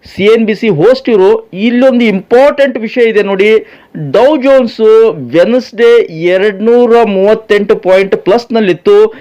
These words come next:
ಥರ್ಸ್ಡೇ ಹದಿನೈದು ನೂರು ಪಾಯಿಂಟ್ ಫಾಲ್ ಆಯ್ತು, ಫ್ರೈಡೇ ಎರಡ್ ಸಾವಿರದ ಎರಡ್ನೂರು ಪಾಯಿಂಟ್ ಫಾಲ್ ಆಗಿದೆ. ಎಸ್, ಇದೇ ತರ ಸಿನಾರಿಯೋ ನೈನ್ಟೀನ್ ಏಯ್ಟಿ ಸೆವೆನ್ ನಲ್ಲಿ ಬಂದಿತ್ತು. ಹೌದು, ಹತ್ತೊಂಬತ್ತು ನೂರ ಎಂಬತ್ತೇಳರಲ್ಲಿ ಇದೇ ಸಿನಾರಿಯೋ ಇತ್ತು,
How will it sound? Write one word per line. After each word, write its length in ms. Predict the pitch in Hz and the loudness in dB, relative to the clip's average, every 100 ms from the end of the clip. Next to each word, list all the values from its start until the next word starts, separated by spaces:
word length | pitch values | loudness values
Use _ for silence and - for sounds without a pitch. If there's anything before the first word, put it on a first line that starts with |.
| - _ - | -20 _ -4
ಥರ್ಸ್ಡೇ 840 | 220 254 269 262 254 254 262 - - | 2 2 0 0 2 2 2 -4 -10
ಹದಿನೈದು 520 | 175 165 202 240 240 | -6 -4 -2 0 0
ನೂರು 240 | 220 220 220 | 0 0 2
ಪಾಯಿಂಟ್ 280 | 208 196 160 | 0 -2 -4
ಫಾಲ್ 340 | 175 190 226 | 0 2 2
ಆಯ್ತು, 460 | 208 165 196 196 185 | 0 0 0 2 0
ಫ್ರೈಡೇ 520 | - 202 226 240 233 | -2 0 2 2 2
ಎರಡ್ 400 | 233 190 180 185 | 2 2 0 -2
ಸಾವಿರದ 240 | 196 170 | -4 -2
ಎರಡ್ನೂರು 500 | 175 160 170 175 170 | 0 0 0 0 0
ಪಾಯಿಂಟ್ 360 | 165 160 160 233 233 - - _ _ | 0 0 0 -2 -4 -10 -20 _ _
ಫಾಲ್ 280 | 143 165 214 | -2 0 2
ಆಗಿದೆ. 600 | 214 190 185 196 208 - _ _ _ _ _ 117 170 | 0 0 -2 -2 -2 -6 _ _ _ _ _ 0 0
ಎಸ್, 300 | 156 - _ _ _ _ _ _ | 0 -10 _ _ _ _ _ _
ಇದೇ 340 | - 170 247 269 | -4 0 2 2
ತರ 180 | 269 247 233 | 0 -2 -2
ಸಿನಾರಿಯೋ 800 | 233 214 226 220 214 214 233 233 | -6 -4 -2 0 0 2 2 2
ನೈನ್ಟೀನ್ 840 | 220 180 175 196 233 240 233 277 254 | -2 -4 -2 -2 0 -2 -2 0 2
ಏಯ್ಟಿ 380 | 214 220 233 240 | 2 0 0 -4
ಸೆವೆನ್ 460 | - 220 220 226 | -2 0 0 0
ನಲ್ಲಿ 220 | 220 214 | 0 0
ಬಂದಿತ್ತು. 600 | 202 196 196 196 - 190 165 _ _ _ | 0 0 -2 -2 0 0 0 _ _ _
ಹೌದು, 260 | 175 214 214 | -2 0 0
ಹತ್ತೊಂಬತ್ತು 520 | 185 180 233 226 220 | -2 -2 -4 0 0
ನೂರ 60 | 214 | 2
ಎಂಬತ್ತೇಳರಲ್ಲಿ 880 | 190 202 220 220 208 208 190 190 190 | 0 -2 -4 0 0 2 0 0 -2
ಇದೇ 240 | 170 220 | 2 0
ಸಿನಾರಿಯೋ 480 | 220 196 196 196 190 | 0 -4 -4 0 0
ಇತ್ತು, 500 | 180 - 220 220 220 | -2 0 2 2 0